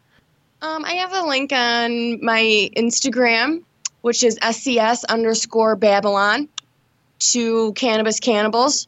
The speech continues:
which is on YouTube. I think if you search Cannabis,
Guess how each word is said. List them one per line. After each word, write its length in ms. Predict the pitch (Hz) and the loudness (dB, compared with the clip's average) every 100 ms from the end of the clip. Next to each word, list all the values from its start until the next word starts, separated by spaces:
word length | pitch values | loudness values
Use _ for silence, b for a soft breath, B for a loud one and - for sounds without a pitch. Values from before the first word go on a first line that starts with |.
| - | -2
which 220 | 220 226 | 2 4
is 100 | 220 | 2
on 200 | 220 208 | 2 2
YouTube. 500 | 208 214 233 240 247 _ _ _ _ _ _ _ | 0 2 2 2 -2 _ _ _ _ _ _ _
I 220 | 220 196 - _ _ _ _ | 0 0 -4 _ _ _ _
think 260 | 285 294 285 _ _ _ _ _ _ _ _ _ _ _ _ _ _ _ _ _ _ _ _ _ _ _ _ _ _ _ _ _ _ _ _ _ _ _ _ _ _ _ - | 2 2 0 _ _ _ _ _ _ _ _ _ _ _ _ _ _ _ _ _ _ _ _ _ _ _ _ _ _ _ _ _ _ _ _ _ _ _ _ _ _ _ -4
if 200 | 302 - | -2 2
you 180 | 269 254 | 2 2
search 320 | - 294 - | 0 -2 -2
Cannabis, 440 | 269 233 233 233 | 0 2 2 -2